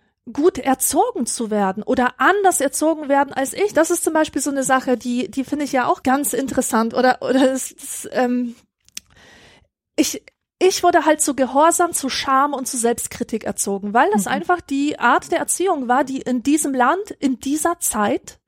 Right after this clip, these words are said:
Speaker 1: die vorherrschende war. Und es hat sich einfach aus der Situation ergeben, in die ich hineingespuckt wurde vom Leben.
Speaker 2: Ja.
Speaker 1: Und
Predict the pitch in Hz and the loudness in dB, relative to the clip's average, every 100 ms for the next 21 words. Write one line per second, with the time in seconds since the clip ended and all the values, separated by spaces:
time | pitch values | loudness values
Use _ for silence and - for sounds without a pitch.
0 | _ _ _ - 269 - 359 403 269 247 | _ _ _ -4 -4 2 2 4 2 0
1 | 262 254 240 220 240 370 - 269 - 302 | -2 -2 -2 0 0 -2 -4 -6 -2 0
2 | 330 330 - 262 320 339 302 277 302 - | 0 0 -2 0 2 2 0 0 0 0
3 | 294 285 269 269 277 269 - 254 277 233 | 4 4 4 -2 0 0 -2 -6 -4 -4
4 | 240 254 240 226 240 254 - 277 262 285 | -4 -4 -4 -2 0 0 0 2 2 2
5 | 220 - - - 233 - 202 190 180 180 | -2 -6 -12 -12 -12 -10 -6 -4 -4 -8
6 | 202 196 196 190 185 - - - - 233 | -6 -2 -2 -4 -12 -16 -18 -14 -8 -10
7 | - _ _ - 285 294 277 - | -10 _ _ 2 4 4 0 -6